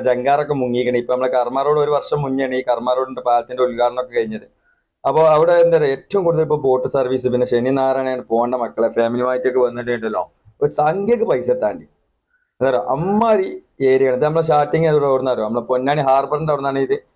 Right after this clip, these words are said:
നമ്മളിപ്പോ വീട് എടുത്ത് തരുന്നത്. ഇതവിടെ പിന്നെ പഞ്ചായത്ത് ഉണ്ടാക്കിയ കുറെ വീടുകളാണ് തോന്നുന്നത്, അല്ല ഒരേ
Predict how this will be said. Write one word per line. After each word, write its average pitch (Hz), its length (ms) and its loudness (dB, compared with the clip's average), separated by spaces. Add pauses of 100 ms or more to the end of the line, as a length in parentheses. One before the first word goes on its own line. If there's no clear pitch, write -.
(140)
നമ്മളിപ്പോ 151 280 0 (100)
വീട് 139 200 2
എടുത്ത് 139 200 -2
തരുന്നത്. 117 280 0 (440)
ഇതവിടെ 135 280 0
പിന്നെ 143 240 0
പഞ്ചായത്ത് 147 340 0
ഉണ്ടാക്കിയ 147 280 0
കുറെ 147 120 2 (100)
വീടുകളാണ് 143 500 2
തോന്നുന്നത്, 120 280 0
അല്ല 120 140 0
ഒരേ 120 160 2